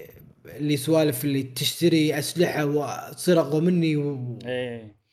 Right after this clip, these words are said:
Speaker 1: يعني، تطغى علي على الفاضي، يعني. وأنا بس بالجيم باس،
Speaker 2: بس
Speaker 1: يعني،
Speaker 2: ترى
Speaker 1: هذه إهانة
Speaker 2: جاسم،
Speaker 1: حق
Speaker 2: جاسم،
Speaker 1: الجيم
Speaker 2: أنت
Speaker 1: باس.
Speaker 2: ممكن مو مهم عندك الوقت، بس وايد ناس يهت-،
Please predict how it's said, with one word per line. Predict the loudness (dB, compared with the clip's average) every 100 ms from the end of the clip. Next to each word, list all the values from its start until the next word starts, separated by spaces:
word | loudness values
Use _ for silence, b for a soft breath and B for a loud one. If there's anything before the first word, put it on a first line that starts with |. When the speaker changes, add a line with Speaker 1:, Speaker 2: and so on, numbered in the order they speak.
| _ _ -12
Speaker 1:
يعني، | -10 -10 -10 -16 -16 -16 0
تطغى | 0 2 2
علي | 2 2 4 2
على | 0 -4
الفاضي، | -2 -4 -6 -12
يعني. | -16 -20 _ _ _ _ -8
وأنا | -4 -2 -2 -4 -10 -20 _ _ _
بس | -10 -10
بالجيم | -6 -4 -2
باس، | -2 -4 -4
Speaker 2:
بس | -2 4
Speaker 1:
يعني، |
Speaker 2:
ترى | 6 8
Speaker 1:
هذه | 8 8 10
إهانة | 10
Speaker 2:
جاسم، | 8
Speaker 1:
حق | 6
Speaker 2:
جاسم، | 6 6
Speaker 1:
الجيم | 4 4
Speaker 2:
أنت | 2
Speaker 1:
باس. | 2
Speaker 2:
ممكن | 0 -2 -2
مو | 0
مهم | 2 2 0
عندك | -2 -4 -6
الوقت، | -8 -8 -8 -14
بس | -6 0
وايد | 2 2
ناس | 2 -2 -4
يهت-، | -14 -14